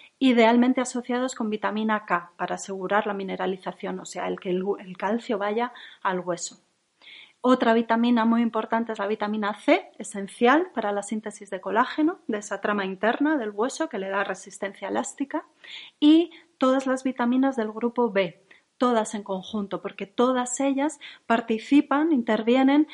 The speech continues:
en los numerosos procesos de desarrollo, de formación ósea y en la regulación hormonal y en la síntesis de colágeno.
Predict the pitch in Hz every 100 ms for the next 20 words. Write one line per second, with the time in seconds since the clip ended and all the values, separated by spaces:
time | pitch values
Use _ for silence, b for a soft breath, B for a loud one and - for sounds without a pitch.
0 | B - 240 220 214 226 214 214 233 -
1 | 262 - 247 - 269 - 302 277 240 226
2 | 214 196 196 226 269 311 262 - 220 214
3 | - 214 226 269 - 339 - B B -
4 | 269 294 359 - 226 208 208 202 190 -
5 | 233 247 254 262 269 311 320 226 196 196
6 | - 196 190 - 185 180 170 165 - 175